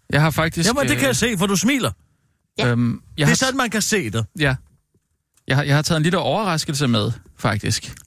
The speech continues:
Speaker 2: Nå.
Speaker 1: Fordi nu er det jo, øh, Ninas, øh, første dag som, øh, ny Sissel.
Speaker 2: Ja.
Speaker 1: Og, øh, og jeg synes jo, vi skal lære hinanden,
Speaker 2: Jeg kan ikke
Speaker 1: øh,
Speaker 2: lide det der, du siger. Ny Sissel. Det ligger et underligt pres.
Speaker 1: Det var da det, du skrev i, øh, i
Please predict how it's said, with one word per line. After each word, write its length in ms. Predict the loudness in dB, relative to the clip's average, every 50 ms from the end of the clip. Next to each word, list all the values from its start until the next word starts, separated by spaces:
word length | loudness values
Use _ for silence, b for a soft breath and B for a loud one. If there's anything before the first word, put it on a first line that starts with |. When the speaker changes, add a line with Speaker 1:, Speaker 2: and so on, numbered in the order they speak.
| _ -10
Speaker 2:
Nå. 440 | -6 -2 0 2 2 2 2 0 -2 -4 _ _ _ _ _
Speaker 1:
Fordi 180 | -4 -2 0
nu 160 | 0 2 2 2
er 100 | 2 2
det 100 | 0 0
jo, 240 | 0 0 2 2
øh, 160 | 2 2 2 4
Ninas, 420 | 2 2 4 2 2 2 2 0
øh, 180 | 0 0 0 0
første 340 | 0 0 0 0 -2 -2
dag 240 | 0 0 0 0 0
som, 280 | 0 0 2 2 2 2
øh, 120 | 2 2
ny 180 | 2 2 2 0
Sissel. 440 | 0 2 2 2 2 2 2 0 0 -4 b b b b 0
Speaker 2:
Ja. 300 | 2 2 4 2 2 0 -2 -8 _ _ _ _ -4
Speaker 1:
Og, 420 | -2 0 0 0 0 2 2 2 2
øh, 260 | 2 2 2 0 -2 -2
og 160 | -4 -4 -4 -4 -4
jeg 120 | -2 -2 -2
synes 180 | -2 -2 0
jo, 40 | 0
vi 80 | 0 0
skal 180 | 0 0 0
lære 180 | 2 4 4 4
hinanden, 240 | 4 4 4 4 4
Speaker 2:
Jeg 60 | 2
kan 100 | 2 2
ikke 60 | 2 0
Speaker 1:
øh, 40 | 0 -2 -2 -4
Speaker 2:
lide 40 | -8
det 100 | -6 -6
der, 140 | -6 -6 -6
du 120 | -6 -4
siger. 500 | -4 -2 0 0 0 0 -2 -4 -10 -14 -16 -20 -20 -10 -2
Ny 200 | 2 2 2 2
Sissel. 440 | 2 0 -2 -2 -2 -4 -4 -4 -8 -10 b b b b b b 2
Det 100 | 2 4
ligger 240 | 4 2 2 2 0
et 120 | 2 0
underligt 380 | 0 0 0 0 0 -2 -2 -4
pres. 500 | -4 -4 -2 -2 -2 -4 -6 -8 -10 -14 _ _ _ _ _ _ _ _ _ _ _ _ _ -4 -2
Speaker 1:
Det 80 | 0 2
var 60 | 2
da 60 | 2
det, 160 | 0 0 0
du 60 | -2 -2
skrev 320 | -2 0 0 0 0 0
i, 220 | 0 2 2 2 4
øh, 380 | 4 2 2 0 0 -2 -4 -2 -2
i 220 | 0 0 0